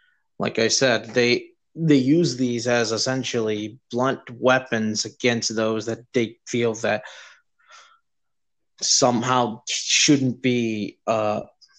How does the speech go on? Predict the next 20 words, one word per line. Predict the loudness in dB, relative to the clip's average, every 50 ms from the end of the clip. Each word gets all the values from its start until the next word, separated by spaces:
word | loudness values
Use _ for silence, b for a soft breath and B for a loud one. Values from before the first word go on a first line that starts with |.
| b b b -4 0
denying | 2 2 2 2 2 2 2 2 2 2 0 0 0
them | 0 0 0 0
of | -2 -2 -4 -4 0
their | 2 2 4 2 0
quote-unquote | -2 -2 0 2 2 2 0 -2 -4 -10 -6 -4 -2 -2 -2 -2 -6
authority. | -10 -4 0 2 4 4 4 4 2 2 -2 -6 -8 -12 _ _ _ _ _ _ _ _ _ _ _ _ _ _ _ _ _ _ _ _ _ _ _ _ _ -8
And | -6 -6
I | -6
think | -6 -4 -4 -4 -2 -4 -6 -4 -2
that's | -2 -2 0 -2 -4 -4 -8
how | -10 -4 0 2 4 6 6 6 4 4 2 0 -2 -6 -12 _ _ _ _
common | -2 0 0 2 0 0 -2
courtesy | -2 0 0 2 2 2 0 0 0 0 0
and | -2 -2 -4
respect | -2 0 0 0 0 0 0 0 0 0 -2
for | -2 -2 -2
one | 0 0 0 -2
another | 0 0 0 0 2 2 2 2
has | 0 0 0 0 -2 -2 -4 -6 -10 -12 -14 -18 _ _ _ _ _
degenerated | -6 -4 -2 0 0 2 4 4 4 4 4 2 0 0 -2 -2 -4 -6